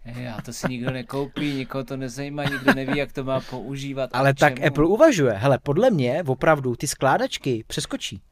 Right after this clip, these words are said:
Speaker 2: Já myslím, že je přeskočí, že Vision Pro bude něco, co
Speaker 1: To je úplně
Speaker 2: A
Speaker 1: jiný segment, to není telefon.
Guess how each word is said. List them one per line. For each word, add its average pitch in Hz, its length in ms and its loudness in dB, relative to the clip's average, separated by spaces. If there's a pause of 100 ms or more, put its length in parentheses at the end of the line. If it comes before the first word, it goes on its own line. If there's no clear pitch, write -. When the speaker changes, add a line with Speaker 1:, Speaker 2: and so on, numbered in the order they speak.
Speaker 2:
Já 120 180 -4
myslím, 202 260 0
že 220 100 2
je 220 40 4
přeskočí, 202 460 -6
že 110 120 0
Vision 165 320 0
Pro 180 180 0
bude 185 180 -2
něco, 160 280 -6
co 165 260 -2 (360)
Speaker 1:
To 135 60 -10
je 127 100 -10
úplně 143 260 -10
Speaker 2:
A 147 40 -6
Speaker 1:
jiný 143 220 -8
segment, 143 420 -8
to 143 100 -12
není 123 200 -6
telefon. 101 760 -16